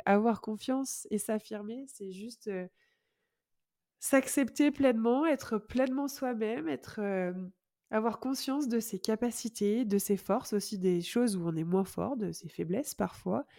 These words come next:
et être OK avec ça, et, et ne pas laisser, euh, l'environnement ou les autres, euh, venir, euh, complètement détruire, euh, tout ça. Alors c'est pas évident, c'est un travail de toute une vie, mais, euh, c'est chouette quand on arrive à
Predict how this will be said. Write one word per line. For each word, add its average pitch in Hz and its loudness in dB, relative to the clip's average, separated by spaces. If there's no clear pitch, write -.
et 220 10
être 202 10
OK 220 6
avec 233 4
ça, 185 -2
et, 190 2
et 214 0
ne 208 4
pas 233 4
laisser, 247 4
euh, 185 4
l'environnement 220 6
ou 233 8
les 208 8
autres, 214 2
euh, 185 4
venir, 190 2
euh, 160 2
complètement 269 6
détruire, 226 4
euh, 180 4
tout - -4
ça. 214 0
Alors 180 -4
c'est 190 2
pas 196 4
évident, 190 0
c'est - -6
un 175 0
travail 185 0
de 185 0
toute 196 -6
une 196 -2
vie, 196 -2
mais, 190 2
euh, 175 4
c'est 185 2
chouette - 0
quand 185 0
on 185 2
arrive 180 2
à 160 -2